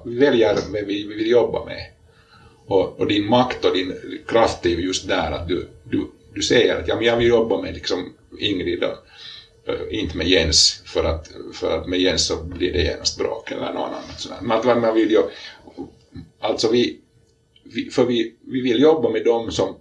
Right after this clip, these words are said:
som, som ger oss liksom verk-, idéer, som, där det också finns flyt och så vidare. För det där blir ju, så projekt, jo,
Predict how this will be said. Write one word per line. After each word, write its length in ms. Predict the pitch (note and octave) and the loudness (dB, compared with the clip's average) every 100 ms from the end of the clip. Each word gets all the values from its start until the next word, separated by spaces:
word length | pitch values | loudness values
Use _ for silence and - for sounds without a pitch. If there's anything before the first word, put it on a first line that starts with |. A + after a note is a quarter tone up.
| _ | _
som, 400 | - G2+ G2+ - _ _ _ | -6 -6 -6 -14 _ _ _
som 280 | - G#2+ G2 | -6 -6 -4
ger 320 | G#2+ A2 G2+ F#2+ | -2 2 2 2
oss 200 | - E2+ | -2 -6
liksom 380 | - - F2 | -6 -4 -4
verk-, 500 | F#2 D2+ - F2 - - - - | -6 -8 -6 -6 -6 -10 -18 -12
idéer, 600 | G2 A#2 A#2 A2 F#2+ F2 | 0 4 6 6 4 0
som, 220 | G#2 G#2 | -4 -2
där 160 | G#2+ G#2+ | 2 4
det 60 | |
också 200 | A#2 A#2+ | 4 2
finns 260 | A2+ F#2 - | -4 -4 -4
flyt 480 | - A2+ F2+ - F#2 | -2 0 0 -2 -8
och 60 | |
så 80 | - | -14
vidare. 200 | - - _ | -14 -18 _
För 80 | A2 | -4
det 60 | B2+ | 0
där 200 | D3+ B2 | 2 2
blir 120 | G2 | -2
ju, 240 | G2 F#2+ - - - | -4 -8 -14 -20 -8
så 140 | - B2 | -4 -2
projekt, 500 | B2 - F3 - - | 0 2 2 0 0
jo, 500 | B2+ C#3 A#2+ - | 2 4 4 0